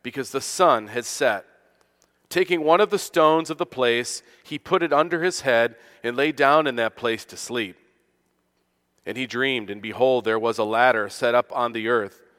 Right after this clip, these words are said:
and the top of it reached to heaven. And behold, the angels of God were ascending and descending on it. And behold, the Lord stood above it and said, "I am the Lord, the God of Abraham your father, the God of Isaac.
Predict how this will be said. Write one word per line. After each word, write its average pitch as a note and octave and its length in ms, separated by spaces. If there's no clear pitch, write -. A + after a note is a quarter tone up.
and A#2+ 100
the B2 80
top D#3+ 480
of A#2+ 140
it A#2+ 100
reached C3+ 500
to B2 140
heaven. G#2+ 420
And - 140
behold, C#3+ 340
the C#3+ 160
angels D#3 460
of A#2+ 140
God C#3 340
were B2+ 100
ascending E3+ 720
and D3 280
descending C#3 680
on F3 240
it. G2 160
And C3 120
behold, B2 400
the A2+ 100
Lord C3+ 320
stood D3 260
above B2 300
it A#2 80
and G#2+ 100
said, B2 440
"I C3+ 220
am C#3+ 280
the B2 100
Lord, A2+ 460
the G#2 60
God B2 400
of C3 240
Abraham C#3 640
your A2+ 160
father, C#3 500
the A#2 120
God B2 280
of B2+ 120
Isaac. B2 500